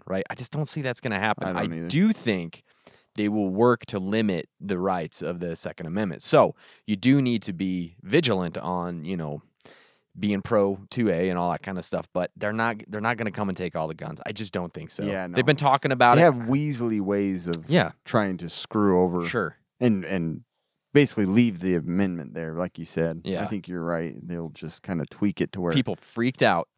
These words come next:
Speaker 1: when Obama was coming in, like, "He's gonna take the guns." It didn't happen, right?
Speaker 2: firearm sales. <laughs>
Speaker 1: Yeah,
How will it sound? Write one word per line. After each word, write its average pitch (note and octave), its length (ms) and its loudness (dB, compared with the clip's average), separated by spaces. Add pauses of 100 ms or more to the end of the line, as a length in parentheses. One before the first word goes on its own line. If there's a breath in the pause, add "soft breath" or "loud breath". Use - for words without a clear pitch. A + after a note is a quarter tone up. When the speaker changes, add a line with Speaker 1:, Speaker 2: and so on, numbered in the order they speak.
(100)
Speaker 1:
when F#2+ 160 -4
Obama G2 420 0
was F2 140 -6
coming F2 260 -6
in, E2+ 120 -6
like, D2 160 -14
"He's F#2 180 -8
gonna D#2+ 160 -10
take - 220 -14
the D#2+ 60 -16
guns." D#2 380 -12
It - 140 -12
didn't D#3+ 180 -2
happen, D#3+ 420 -6
right? G#2 240 0
Speaker 2:
firearm F#2 360 2
sales. G#2 200 0
<laughs> - 400 -4
Speaker 1:
Yeah, G2 340 4